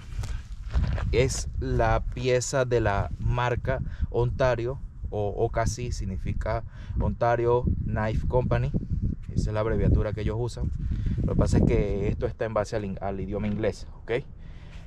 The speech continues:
Nosotros en español, la K de knife sería cuchillo. Les voy a pre-, eh,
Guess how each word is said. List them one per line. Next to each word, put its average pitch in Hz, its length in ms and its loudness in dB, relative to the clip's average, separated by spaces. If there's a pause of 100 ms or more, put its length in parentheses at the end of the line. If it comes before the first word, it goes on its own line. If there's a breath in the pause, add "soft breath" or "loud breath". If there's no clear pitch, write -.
(120 loud breath)
Nosotros 110 520 -4
en 120 60 -4
español, 131 560 4
la 107 140 4
K 120 360 4
de 117 220 -2
knife 135 400 0
sería 104 400 0
cuchillo. 104 460 -6 (1200 loud breath)
Les 110 160 -2
voy 123 140 4
a 131 60 4
pre-, - 240 -2
eh, 117 80 -6